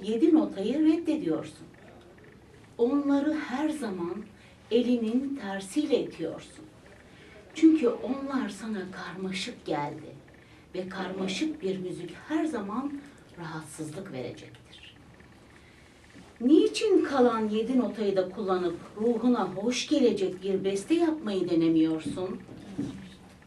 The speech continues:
Hayat tek bir nota değil ki. Şayet öyle olsaydı, sadece mutluluğun notası olsaydı, bu yaşam sana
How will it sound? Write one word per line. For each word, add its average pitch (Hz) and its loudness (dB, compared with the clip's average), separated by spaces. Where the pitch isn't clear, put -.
Hayat 311 8
tek - 4
bir 269 6
nota 247 2
değil 262 8
ki. 160 -4
Şayet 277 2
öyle 277 8
olsaydı, 277 -2
sadece 226 -4
mutluluğun 220 4
notası 190 -4
olsaydı, 294 -2
bu 240 0
yaşam 165 -4
sana 175 -10